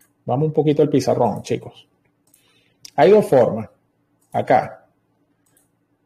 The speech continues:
Bueno, lo voy a hacer bajista, pues, que es como está el B T C.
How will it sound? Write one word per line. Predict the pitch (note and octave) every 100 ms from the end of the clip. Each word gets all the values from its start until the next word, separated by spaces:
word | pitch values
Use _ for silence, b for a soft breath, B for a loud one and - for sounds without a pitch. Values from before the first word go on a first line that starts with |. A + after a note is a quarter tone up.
| _ _ _
Bueno, | C3+ A#2+
lo |
voy | C#3
a |
hacer | D3+ E3+
bajista, | C#3+ C3+ - G#2+
pues, | A#2
que | -
es | A#2+
como | C3+
está | A#2+
el | B2
B | A#2+
T | A#2
C. | - -